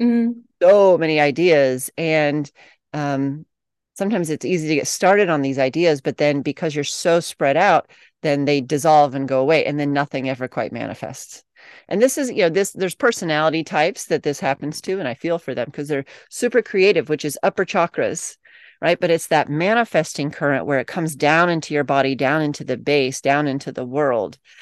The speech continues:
Speaker 2: That's the harder one. And sometimes it's just because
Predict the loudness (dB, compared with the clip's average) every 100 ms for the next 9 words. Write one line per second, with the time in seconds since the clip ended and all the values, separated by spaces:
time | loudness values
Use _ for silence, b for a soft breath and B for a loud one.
0 | B -4 -2 -2 -8 -2 -2 0 -2 -4
1 | -6 -8 -16 b b -12 -10 -2 -2 0
2 | -4 -4 -8 -8 -8 -8 -10 -6 -6 -6
3 | -10